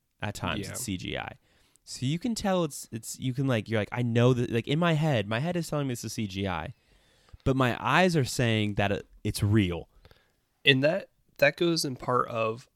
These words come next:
Speaker 2: when you actually give your V A, V F X artists time and
Speaker 1: Yeah.
Speaker 2: money,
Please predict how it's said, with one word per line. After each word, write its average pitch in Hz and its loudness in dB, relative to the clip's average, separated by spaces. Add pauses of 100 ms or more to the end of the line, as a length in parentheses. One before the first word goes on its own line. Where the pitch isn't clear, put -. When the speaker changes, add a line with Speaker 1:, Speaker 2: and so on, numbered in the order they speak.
(220)
Speaker 2:
when 139 -8
you 160 -2
actually 180 -6
give 131 0
your 120 -4
V 117 -10
A, 117 -10 (200)
V 127 -4
F 117 -10
X - -6 (200)
artists 107 -2
time 113 0 (260)
and 113 -6
Speaker 1:
Yeah. 98 -2
Speaker 2:
money, 165 -8